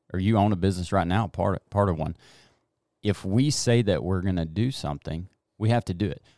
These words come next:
We can't justify, the justifications by the world standards don't matter if, if we're called to a higher purpose, right?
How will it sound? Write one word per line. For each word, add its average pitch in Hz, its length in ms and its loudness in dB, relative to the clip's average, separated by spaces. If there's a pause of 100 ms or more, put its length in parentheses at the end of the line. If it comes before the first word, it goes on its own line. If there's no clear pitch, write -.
We 110 80 -6
can't 139 300 0
justify, 87 880 0 (760)
the 101 80 -4
justifications 110 880 2
by 92 140 4
the 82 100 0
world 92 300 0
standards 87 540 -4
don't 76 240 -6
matter 78 320 -6 (580)
if, 92 240 -10
if 92 220 -4
we're 98 80 2
called 87 320 2
to 85 140 -4
a 76 40 -2
higher 73 240 -2
purpose, - 540 -6 (160)
right? 80 320 -2